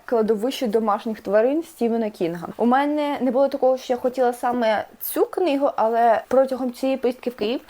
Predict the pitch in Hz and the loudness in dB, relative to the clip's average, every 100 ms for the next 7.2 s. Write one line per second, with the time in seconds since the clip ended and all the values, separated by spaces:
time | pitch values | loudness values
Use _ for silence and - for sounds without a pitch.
0 | - - - 240 254 240 240 220 - 247 | -20 -10 0 2 2 2 2 2 0 0
1 | 330 381 233 262 285 262 226 240 226 208 | 0 -2 -4 -2 0 -2 -2 -4 -2 -2
2 | 277 - 247 - 247 - 185 185 - 233 | -6 -4 -4 -2 -6 -4 -6 -6 -2 2
3 | 277 285 294 294 285 262 277 262 233 240 | 4 2 2 0 0 0 0 -2 -2 -2
4 | 240 - 240 208 247 247 247 - 214 233 | -6 0 0 4 4 4 0 -2 0 0
5 | 262 247 226 247 247 247 247 190 208 247 | 0 -2 -2 2 2 4 2 0 0 2
6 | 208 208 - 226 220 - 202 226 330 427 | 0 -2 -2 -2 -4 -2 2 2 2 -2
7 | 415 | -2